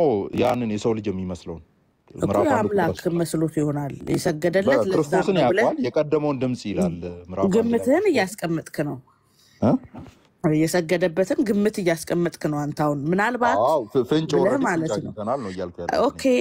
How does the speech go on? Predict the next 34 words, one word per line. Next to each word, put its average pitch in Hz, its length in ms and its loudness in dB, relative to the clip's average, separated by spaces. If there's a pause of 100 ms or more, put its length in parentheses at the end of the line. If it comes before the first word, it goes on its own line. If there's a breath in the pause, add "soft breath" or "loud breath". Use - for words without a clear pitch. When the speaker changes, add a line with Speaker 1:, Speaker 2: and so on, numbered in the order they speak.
(100)
Speaker 1:
እኔ። 262 180 -4
ለዚህ 220 320 4
ነው 254 120 4
Speaker 2:
አንዴ 320 120 2
Speaker 1:
እንደዚህ 339 240 2
Speaker 2:
እኮ 220 100 0
Speaker 1:
የሆነው 311 180 2
ነው 339 80 4
Speaker 2:
ቢሆን 320 140 2
Speaker 1:
የምልሽ። 254 140 2
Speaker 2:
ያስኬደናል፣ 165 600 -2 (360 soft breath)
ግን 269 280 0
ሁለቴ 311 420 0 (100)
ነው 294 120 2
የሰገደለት። 156 760 -4 (1080 loud breath)
Speaker 1:
እኔ 127 140 4 (140)
ቅድም 131 360 0 (140)
ሳወራ 107 380 2
ነበረ፣ 101 320 -4 (220)
ሁለቴ 147 320 -2 (100)
ሳይሆን 160 280 0
ሃያ 139 240 2
ጊዜ 135 200 -4
ያደረገው 110 400 2
ነበረ። 95 300 -4 (100)
ምዕራፍ፣ 110 360 -2 (920 soft breath)
እ፣ 104 120 -6 (1160)
ሃያ 113 220 2
ሁለት 127 300 0
ላይ 127 160 2
ባያልቅ 120 400 2
ኖሮ 147 220 -2 (1040)
እየደጋገመ 120 720 0
ይሄ 127 180 0